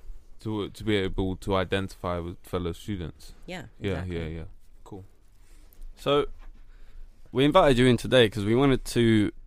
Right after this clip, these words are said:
Speaker 3: talk about something I read in the Daily Telegraph. It was a column by a man you might have heard of called Boris Johnson.
Speaker 2: Mm.
Speaker 3: Um, and he, uh, i-, in his column from yesterday,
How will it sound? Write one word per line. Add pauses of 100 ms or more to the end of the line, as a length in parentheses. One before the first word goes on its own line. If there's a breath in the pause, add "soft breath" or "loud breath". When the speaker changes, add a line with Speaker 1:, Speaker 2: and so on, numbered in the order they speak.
(140)
Speaker 3:
talk
about (240)
something
I
read (480)
in
the
Daily
Telegraph. (720)
It
was
a
column (420)
by
a
man
you
might
have
heard
of
called
Boris
Johnson. (200)
Speaker 2:
Mm. (960 soft breath)
Speaker 3:
Um, (160)
and
he, (960)
uh,
i-, (260)
in
his
column
from
yesterday,